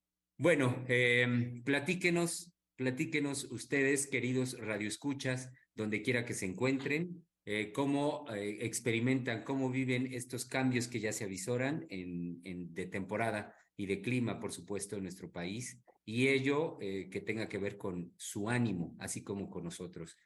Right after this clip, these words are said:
Eh, esperamos, por supuesto, recibir sus comentarios, em, sus dudas, eh, cualquier, cualquier cuestión que, eh, de ustedes nazca en relación a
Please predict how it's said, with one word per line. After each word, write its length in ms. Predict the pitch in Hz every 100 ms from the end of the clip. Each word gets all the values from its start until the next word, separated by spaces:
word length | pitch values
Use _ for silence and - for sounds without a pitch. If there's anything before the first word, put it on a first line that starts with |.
| - - _ -
Eh, 120 | 113
esperamos, 520 | 113 131 135 147 139
por 160 | 139 123
supuesto, 880 | 123 160 160 160 160 165 170 - -
recibir 420 | 113 117 127 131
sus 180 | 123 -
comentarios, 1080 | 113 107 107 156 165 151 156 156 - - _ _ _ -
em, 720 | 107 107 107 107 107 107 107
sus 320 | - 110 92
dudas, 800 | 135 156 139 131 131 - - - _ _
eh, 360 | 117 101 104 101
cualquier, 560 | 139 127 147 156 139 -
cualquier 360 | 147 135 160
cuestión 640 | 160 147 - 135 120 123 - _ _ -
que, 480 | 104 104 104 104 - -
eh, 500 | 101 92 92 90 90
de 120 | 85 98
ustedes 460 | 101 131 123 120
nazca 480 | 123 120 120 107 101
en 180 | 113 98
relación 760 | 98 95 95 131 127 131 147 -
a 280 | 107 117